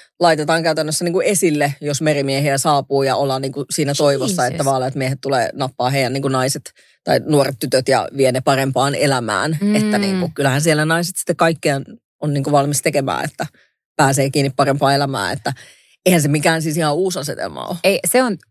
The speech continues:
Speaker 2: totta, ja, mut silloin me puhutaankin monesti vähän silleen, silloin se alkaa olla silleen borderline
Speaker 1: Mhm.
Speaker 2: prostituutiota, ja mun mielestä se onkin ihan eri, eri asia, kun puhutaan niinku maista, missä on absoluuttista köyhyyttä ja
Speaker 1: Mm.
Speaker 2: niinku aidosti semmoista valtavaa epätasa-arvoa. Mutta kiinnostaa nämä suomalaiset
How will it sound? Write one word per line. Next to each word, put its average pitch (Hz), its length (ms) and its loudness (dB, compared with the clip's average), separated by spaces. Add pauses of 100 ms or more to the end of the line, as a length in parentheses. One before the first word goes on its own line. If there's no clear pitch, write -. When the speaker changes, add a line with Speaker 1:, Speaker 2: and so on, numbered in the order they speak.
(360)
Speaker 2:
totta, 156 300 2
ja, 143 160 2
mut 165 160 0
silloin 202 220 2
me 160 100 -4
puhutaankin 156 540 -4
monesti 135 580 -2
vähän 139 220 -2
silleen, 127 320 -2
silloin 135 260 2
se 127 80 -2
alkaa 131 260 0
olla 95 140 0
silleen 139 180 0
borderline 143 560 -2 (100)
Speaker 1:
Mhm. 175 80 0
Speaker 2:
prostituutiota, 170 920 0
ja 165 120 2
mun 156 180 0
mielestä 151 180 -2
se 160 80 0
onkin 156 200 -2
ihan 147 160 0
eri, 147 240 0 (200)
eri 147 240 2 (180)
asia, 143 260 0
kun - 120 -6
puhutaan 143 400 -4 (280)
niinku 135 260 -2
maista, 143 340 0
missä - 260 -2
on - 100 -8
absoluuttista - 540 -4
köyhyyttä 180 460 0
ja 160 100 2
Speaker 1:
Mm. 151 40 2
Speaker 2:
niinku 151 260 -2
aidosti 120 360 0
semmoista 170 280 0
valtavaa 156 260 0
epätasa-arvoa. 160 440 -2 (400)
Mutta 196 260 4
kiinnostaa 180 580 2
nämä 156 380 -2
suomalaiset 147 840 -2